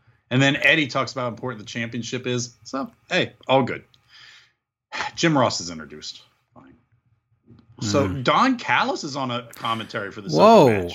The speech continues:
Speaker 2: Okay, we haven't seen
Speaker 1: Don
Speaker 2: him in a
Speaker 1: Callis.
Speaker 2: while, unless you watch Impact. But yeah, he was, I mean, if you remember, he was, he was showing up for every, uh, important New Japan pay-per-view or match or whatever,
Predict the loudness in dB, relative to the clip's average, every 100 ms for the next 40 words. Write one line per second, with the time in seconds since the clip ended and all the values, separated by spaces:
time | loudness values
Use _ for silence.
0 | 0 2 4 6 6 6 6 6 8 8
1 | 6 6 4 4 4 4 4 2 2 2
2 | 2 0 0 -4 -6 -8 0 4 4 4
3 | 2 2 -2 -6 -16 -20 -20 -4 2 4
4 | 6 6 6 6 6 6 4 4 2 0
5 | -2 -8 -14 -2 2 2 6 6 8 6
6 | 2 4 4 2 -6 -20 _ _ _ _
7 | _ _ _ _ 4 4 8 8 8 8
8 | 4 -4 -16 _ _ _ _ _ _ -16
9 | -12 -12 -8 0 0 4 4 6 6 4
10 | 4 -4 _ _ _ _ _ _ _ _
11 | _ _ _ 2 4 4 4 4 6 8
12 | 6 6 4 4 4 4 6 6 6 4
13 | 4 2 0 -2 -4 -4 0 2 4 2